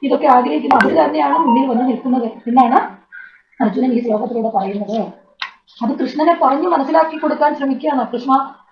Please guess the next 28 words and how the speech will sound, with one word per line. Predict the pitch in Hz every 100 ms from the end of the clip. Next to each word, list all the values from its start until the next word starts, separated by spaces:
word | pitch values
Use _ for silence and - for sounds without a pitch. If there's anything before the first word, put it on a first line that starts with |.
| _ -
ഞാൻ | 262 269
നോക്കൂ, | 254 277 277 - _ _ _ -
ഞാൻ | 240 269
ആരോടൊക്കെയാണ് | 233 254 277 277 269 262
യുദ്ധം | 254 - 254
ചെയ്യേണ്ടത്, | 240 240 226 208 214 - _ _ _
ഇവിടെ | 226 262
വന്ന് | 233 262
നിൽക്കുന്ന | 233 269 269
ആരൊക്കെയാണ് | 240 247 262 247 247 262
നോക്കൂ" | 220 269 - - -
എന്നിങ്ങനെ | 254 262 269
പറഞ്ഞു, | 285 220 262
പറഞ്ഞു | 240 262 - - -
ഓരോരുത്തരെ | 226 254 320 - 302 294 285
വീതം | 269 269 339 - _
മനസ്സിലാക്കുവാണ്. | 226 240 277 262 - 285 220 247
അത് | 214 - - 233
ഉള്ളിലുള്ള | 233 254 294 294 294
ആ | 269 269 285
ഒരു, | 269 - - - - 240
ഏഹ്, | 269
അറ്റാച്ച്മെന്റ് | 226 269 269 302 294 277
ആണ് | 254 269 - - -
ഇവിടെ | 220 240
കാണിക്കുന്നത്. | 220 220 226 214 196 208 - - _ _ _ 247
യാതൊരുത്തർക്കു | 247 320 339 349 - 359
വേണ്ടിയാണോ | 330 302 294 254 247 240